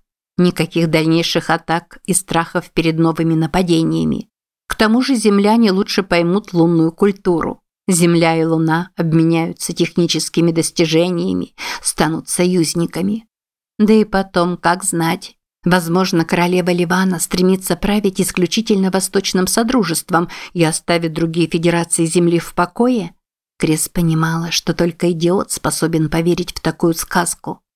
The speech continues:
Став императрицей, Ливана тотчас прикажет убить императора Кайта, а затем объявит себя единоличной правительницей и использует страну как плацдарм для подготовки своих легионов к новым вторжениям. И пока вся планета не окажется в ее руках,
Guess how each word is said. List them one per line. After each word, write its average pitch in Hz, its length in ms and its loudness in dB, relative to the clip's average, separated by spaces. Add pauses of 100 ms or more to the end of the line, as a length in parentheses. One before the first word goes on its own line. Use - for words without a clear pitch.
(300)
Став 190 300 -2
императрицей, 190 800 0 (180)
Ливана 220 540 2
тотчас - 360 -2
прикажет 175 540 -2
убить 180 240 0
императора 180 540 0
Кайта, 185 580 -2 (300)
а 185 80 2
затем 185 320 2
объявит 180 500 0
себя 175 280 2
единоличной 180 640 0
правительницей 175 920 0 (220)
и 202 100 2
использует 170 600 0
страну 175 380 0
как 165 220 -4
плацдарм 175 640 -2
для 165 180 0
подготовки 170 600 -2
своих 170 400 0
легионов 175 800 0
к - 80 -12
новым 165 300 2
вторжениям. 190 880 -2 (300)
И - 60 -4
пока 175 300 -4
вся - 260 -4
планета 170 480 0
не 175 120 2
окажется 165 580 -2
в 165 40 -4
ее 175 200 2
руках, 185 480 -2